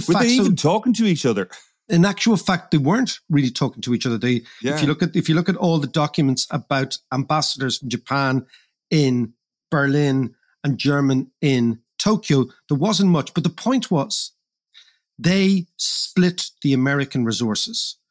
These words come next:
Speaker 2: because the Americans had to fight in the Pacific and in Europe. And
Speaker 1: Yeah.
Speaker 2: that was sufficient to prolong the war on both sides. I mean, the extraordinary thing about Japan and Germany in the Second World War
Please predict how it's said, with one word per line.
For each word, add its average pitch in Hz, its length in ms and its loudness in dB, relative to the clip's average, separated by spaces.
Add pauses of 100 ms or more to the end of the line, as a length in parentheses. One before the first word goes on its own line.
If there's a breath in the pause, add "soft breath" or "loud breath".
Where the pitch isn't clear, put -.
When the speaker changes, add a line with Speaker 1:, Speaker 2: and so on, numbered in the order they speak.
(240)
Speaker 2:
because 135 260 -4
the 147 60 0
Americans 156 440 0
had 147 100 -4
to 135 60 -10
fight 135 380 -4
in 127 100 -4
the 120 80 -6
Pacific - 640 -4 (260)
and 156 440 -2 (100)
in 123 160 -2
Europe. 117 400 -6 (380 soft breath)
And 151 120 0
Speaker 1:
Yeah. 196 80 2
Speaker 2:
that 233 100 -2
was 170 120 0
sufficient 170 600 -2
to - 160 -8
prolong 151 520 2
the 143 80 2
war 120 420 0 (200 soft breath)
on 127 100 0
both 135 200 2
sides. 135 200 -2
I - 20 2
mean, 165 180 2 (200 loud breath)
the 170 60 4
extraordinary 233 480 2
thing 135 320 0
about 123 340 -4
Japan 127 560 -2 (340 soft breath)
and 113 120 0
Germany 143 360 2
in 117 40 2
the 117 60 0
Second 139 340 -2
World 117 200 -2
War 127 300 0